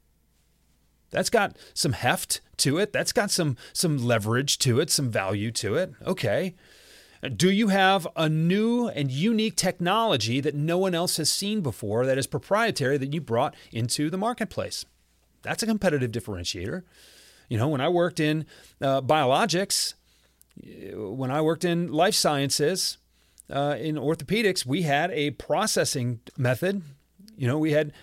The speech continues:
proprietary technology for processing these implants so that they could be implanted safely.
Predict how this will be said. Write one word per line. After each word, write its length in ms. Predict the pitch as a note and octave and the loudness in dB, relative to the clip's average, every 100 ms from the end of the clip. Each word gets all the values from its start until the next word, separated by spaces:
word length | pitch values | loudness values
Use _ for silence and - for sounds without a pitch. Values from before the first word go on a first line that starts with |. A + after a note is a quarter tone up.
| _ | _
proprietary 720 | - - B2+ C#3+ F#3 F#3+ F#3+ | -8 -4 0 0 0 0 0
technology 1040 | G3 G#3 - B2+ A2 G2+ G2 G2+ B2 E3+ D3 - | 0 -2 -2 -2 0 -2 -4 -6 -6 -8 -10 -6
for 160 | A#2+ | -6
processing 760 | - C#3+ D3+ F#3+ F3+ D#3+ F#3 D3+ | -4 0 0 2 0 0 -2 -2
these 220 | B2+ C#3+ | -2 -2
implants 680 | G2+ F#2 F#2 F#2 C3 - - _ - - - | -4 -4 -8 -8 -8 -10 -14 _ -20 -20 -8
so 160 | - | -2
that 60 | A#2 | 0
they 120 | C#3+ | 0
could 120 | E3 | 0
be 160 | C#3+ C3+ | 0 0
implanted 520 | C#3+ - G2+ G#2+ D3+ | -2 -4 -6 -4 -4
safely. 600 | - F#3 G#3 - - - | -2 -4 -4 -8 -12 -14